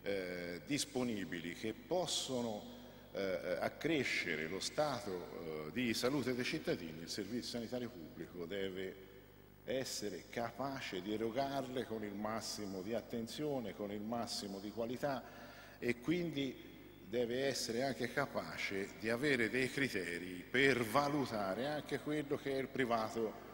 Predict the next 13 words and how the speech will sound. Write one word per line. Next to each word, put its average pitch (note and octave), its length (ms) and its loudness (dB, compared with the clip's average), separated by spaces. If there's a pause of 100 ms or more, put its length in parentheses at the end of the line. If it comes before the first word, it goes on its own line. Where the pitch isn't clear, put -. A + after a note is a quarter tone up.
(240)
convenzionato, G2+ 840 2 (580)
che, A#2 100 0
ripeto, G#2 580 2 (600)
dal G2 160 -4
nostro A#2 400 0
punto A#2+ 240 -2
di A2+ 120 2
vista G2+ 300 -4
dovrebbe G2+ 380 0
essere F#2+ 260 0
tutto G#2+ 260 -2
pubblico, F2+ 480 0
quindi G#2 340 -2